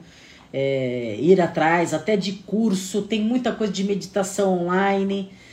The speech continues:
é, tem muita coisa que pode aprofundar a partir disso.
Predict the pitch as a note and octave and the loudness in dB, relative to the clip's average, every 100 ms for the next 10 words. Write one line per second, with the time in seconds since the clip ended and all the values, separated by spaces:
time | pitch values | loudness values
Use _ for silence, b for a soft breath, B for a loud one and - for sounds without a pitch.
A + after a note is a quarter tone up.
0 | B B E3+ E3+ E3 D#3+ D#3 D3 C#3+ C#3 | B B -2 0 2 0 0 0 0 -2
1 | C3 G3+ G3+ G3+ C#4 A#3 G#3 G#3 G#3 F#3 | 0 0 2 2 0 -2 0 2 4 2
2 | F#3+ - - G3 F#3+ F#3+ F#3+ F3+ F3 E3 | -2 -6 -2 0 2 0 -2 -4 -4 -2
3 | F3+ F3+ E3 - D#3+ C3+ F3+ G#3 - - | 0 -2 -4 -4 -6 -4 -4 -4 -6 -6
4 | G3+ | -6